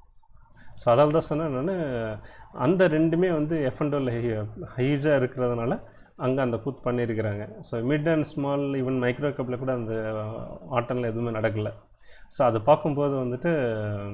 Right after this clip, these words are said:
ஆ, ஒரு நெக்ஸ்ட் அப் மூவ்க்கு தான் இது தயாராகிட்டு இருக்கு அப்படின்னு சொல்லலாம். So, இது வந்துட்டு பார்த்தீங்கன்னாக்கா, again அந்த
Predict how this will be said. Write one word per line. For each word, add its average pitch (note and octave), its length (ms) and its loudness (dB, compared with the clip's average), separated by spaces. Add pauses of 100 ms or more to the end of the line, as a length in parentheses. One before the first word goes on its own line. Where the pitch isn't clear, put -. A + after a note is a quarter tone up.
(560)
ஆ, G#2+ 260 -2
ஒரு A2+ 220 0
நெக்ஸ்ட் B2 720 2
அப் C3 220 -6
மூவ்க்கு B2 240 0
தான் C#3+ 160 -2
இது B2+ 100 -4
தயாராகிட்டு G#2+ 400 -2
இருக்கு G#2+ 220 -10
அப்படின்னு G2+ 300 -6
சொல்லலாம். G#2 280 -6 (300)
So, A2 240 -4
இது G3+ 340 6
வந்துட்டு E3+ 280 0
பார்த்தீங்கன்னாக்கா, C#3 540 -2 (460)
again B2+ 580 0
அந்த A2 500 2